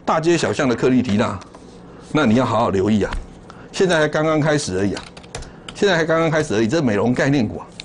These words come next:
刚刚开始而已啊。当然了，也包含了他自己的这个三二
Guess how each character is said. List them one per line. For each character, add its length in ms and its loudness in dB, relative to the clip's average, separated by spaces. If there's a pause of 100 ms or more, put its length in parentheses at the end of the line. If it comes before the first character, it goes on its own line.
(360)
刚 140 0
刚 100 2
开 160 2
始 160 -2
而 100 2
已 100 0
啊。 120 -10 (1000)
当 160 2
然 100 2
了， 80 4
也 80 2
包 160 0
含 100 2
了 80 2
他 160 -2
自 160 -4
己 140 -4
的 240 2
这 100 0
个 80 4
三 200 0
二 320 2